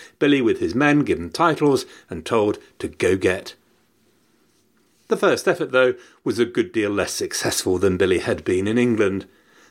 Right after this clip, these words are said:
The recipient was Thomas Smith, a classical scholar and member of the English Privy Council,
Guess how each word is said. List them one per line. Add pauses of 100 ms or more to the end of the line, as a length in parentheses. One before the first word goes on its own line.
The
recipient (220)
was
Thomas
Smith, (340)
a
classical
scholar
and
member
of
the
English
Privy
Council,